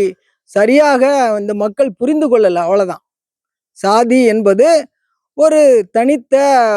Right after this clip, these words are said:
ஒரு தனித்திறன் மரபு, அதைத்தான் சாதின்னு சொல்றது. பேதத்தை சாதின்னு சொல்லல. இந்த த-, இந்த தமிழர்கள் இடத்துல, இந்த பறையர்கள் இடத்துல பேதம் அப்படிங்கிறது இருந்ததல்ல. இந்த பேதத்தை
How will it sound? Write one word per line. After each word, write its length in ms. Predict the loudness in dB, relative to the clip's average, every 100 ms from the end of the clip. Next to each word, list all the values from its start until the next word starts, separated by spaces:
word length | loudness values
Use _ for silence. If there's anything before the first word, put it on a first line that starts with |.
| -2 -4
ஒரு 180 | -6 -6 -4 -2
தனித்திறன் 540 | -2 -4 -2 -2 0
மரபு, 420 | 0 0 0 -2 -6 _ _
அதைத்தான் 500 | -8 -8 -4 -4 -2
சாதின்னு 380 | -2 0 0 0
சொல்றது. 400 | 0 2 0 -2 -12 _ _ _ _ _ _ _ _ _ _ _ _ _
பேதத்தை 560 | 0 2 2 0 -2 -4 -2
சாதின்னு 400 | -2 -2 -2 0
சொல்லல. 220 | -2 -2 -4 -8
இந்த 160 | -8 -8
த-, 220 | -6 -6 -4
இந்த 160 | -6
தமிழர்கள் 540 | -4 -2 0 0 2 2
இடத்துல, 400 | 0 -2 -2 0
இந்த 160 | 0 -2 0
பறையர்கள் 480 | 2 2 0 0 -2
இடத்துல 300 | -2 -4 -4 -4 _ -2
பேதம் 420 | 0 2 0 -4 -8
அப்படிங்கிறது 560 | -8 -6 -6 -4 -6 -6 -6
இருந்ததல்ல. 600 | -4 -2 -2 -2 -2 0 2 0 -6 _ _ _ _ _ _ _ _ _ _
இந்த 120 | -4 -2 2
பேதத்தை 580 | 2 2 -2 -4 -6